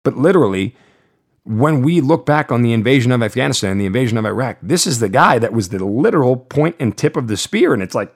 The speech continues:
uh, wow, that is unreal. Like, how do you, h-, how do you comprehend that and put that into context in the course of your life that you literally wrote history? So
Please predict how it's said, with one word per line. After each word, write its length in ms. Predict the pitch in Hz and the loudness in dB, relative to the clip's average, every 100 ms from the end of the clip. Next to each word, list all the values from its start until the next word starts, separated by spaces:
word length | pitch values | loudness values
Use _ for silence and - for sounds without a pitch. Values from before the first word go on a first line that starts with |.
| _ | _
uh, 120 | 107 - _ _ _ _ | -12 -12 _ _ _ _
wow, 440 | - 120 190 - - _ _ _ | -6 -2 0 -2 -6 _ _ _
that 220 | - 190 | 0 0
is 200 | 113 107 - | 2 -2 0
unreal. 600 | 113 131 131 190 320 - _ _ _ _ _ _ | 2 4 4 2 0 -6 _ _ _ _ _ _
Like, 160 | 113 - | -6 -4
how 260 | 147 175 | 0 2
do 80 | 180 | 2
you, 160 | 170 117 | 0 -2
h-, 80 | |
how 320 | 120 110 98 147 | -2 -4 0 2
do 80 | |
you 300 | 180 160 120 - _ _ _ _ _ _ _ - | 2 0 -2 -8 _ _ _ _ _ _ _ -8
comprehend 560 | - 165 131 110 190 | 0 2 2 0 0
that 120 | 151 | -2
and 120 | - - | -4 -4
put 220 | 165 - | -4 0
that 160 | 139 | 0
into 440 | 131 120 123 110 98 - _ _ | 2 2 2 0 -2 -10 _ _
context 600 | - 147 220 120 95 - | 0 0 2 -2 -2 -2
in 40 | |
the 60 | 110 | -4
course 320 | 107 156 151 | -2 -4 -2
of 80 | 113 | -2
your 100 | 110 | -2
life 260 | 113 226 - | 0 -2 -2
that 100 | 104 | -4
you 200 | 104 95 110 | -4 -6 -8
literally 540 | 117 185 262 127 135 | -2 0 2 2 2
wrote 260 | 107 120 143 | 2 2 2
history? 380 | 285 - 82 | -2 -4 -6
So 380 | 82 - 107 101 | -6 -2 0 0